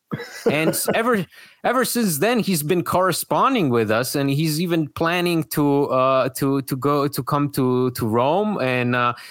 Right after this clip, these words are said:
Speaker 1: before, before we got the draw, he even offered us to, to meet in Tirana for the Conference League final if both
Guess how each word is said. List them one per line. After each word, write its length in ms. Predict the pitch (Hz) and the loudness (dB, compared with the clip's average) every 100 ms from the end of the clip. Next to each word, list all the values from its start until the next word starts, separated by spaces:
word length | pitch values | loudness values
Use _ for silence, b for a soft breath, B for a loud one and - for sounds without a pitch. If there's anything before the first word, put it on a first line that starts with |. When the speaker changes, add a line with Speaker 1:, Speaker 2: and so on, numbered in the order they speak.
| B 127 | B -6
Speaker 1:
before, 680 | 135 - 175 180 175 143 127 | -4 0 2 4 2 0 -2
before 340 | 135 117 165 | -4 0 0
we 140 | 147 131 | 2 0
got 280 | 139 143 127 | 0 0 -2
the 80 | |
draw, 440 | 120 117 123 143 165 | -2 0 2 2 0
he 160 | 151 151 | 0 0
even 300 | 151 147 120 | 2 0 0
offered 480 | 127 139 - 131 | 0 0 0 0
us 360 | 131 127 - - - | 2 2 -2 -6 -4
to, 320 | 117 110 - | -2 -2 -2
to 320 | - 110 110 | -2 0 2
meet 400 | 113 131 123 - - | 2 0 -2 -8 -6
in 160 | 123 117 | -4 -4
Tirana 680 | - 123 120 131 147 175 170 | -2 0 2 0 0 0 -2
for 280 | - 120 113 | 0 0 0
the 140 | 113 | -2
Conference 500 | - 127 127 123 - | 0 -2 -2 -4 -2
League 200 | 120 107 | -4 -4
final 580 | - 117 120 135 185 196 B B B | -4 -2 0 0 -2 -4 B B B
if 240 | 117 104 - | -6 -4 -2
both 220 | 120 | -2